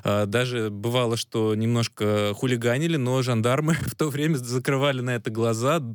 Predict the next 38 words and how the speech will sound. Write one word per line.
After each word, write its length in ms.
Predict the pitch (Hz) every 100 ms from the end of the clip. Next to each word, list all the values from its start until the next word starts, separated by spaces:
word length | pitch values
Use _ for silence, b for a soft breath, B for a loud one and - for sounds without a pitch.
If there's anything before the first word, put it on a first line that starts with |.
| -
понимали, 440 | 123 123 117 107 104
да, 160 | 120
ну 160 | 139 117
ладно, 300 | 113 107 107
один 240 | 107 127
день 160 | 110 127
можно 420 | 113 104 - - B B B B
немножко. 540 | 110 120 104 104 -
Но 240 | 98 147 135
мы, 200 | 107 123
конечно, 600 | 120 113 110 - 101 101
э, 260 | 101 101 101
в 60 | 110
наше 300 | 123 - 113
время 320 | 127 117 147
<laughs> 60 | -
всех 280 | - 170 -
призываем, 600 | 147 143 147 147 131 117 B B B B -
э, 920 | 113 117 113 110 110 107 104 104 104
максимально 600 | 117 - 139 139 120 120
себя 320 | - 127 117
правильно 420 | - 143 127 123
вести, 400 | 127 131 - 208
соблюдать 540 | 202 131 127 135 135 131
все 200 | - 110
правила, 520 | 147 170 175 135 120
нормы 400 | 113 156 160 127
и 40 |
так 200 | 117 120
далее, 280 | 123 214 156
но 260 | 143 196 175
при 180 | 147 147
этом, 340 | 165 131 110
как 200 | 117 110
говорится, 480 | 117 120 120 - 113
есть 260 | 117 117
возможность 480 | 117 113 127 117 110
действительно, 640 | 107 113 131 113 117 107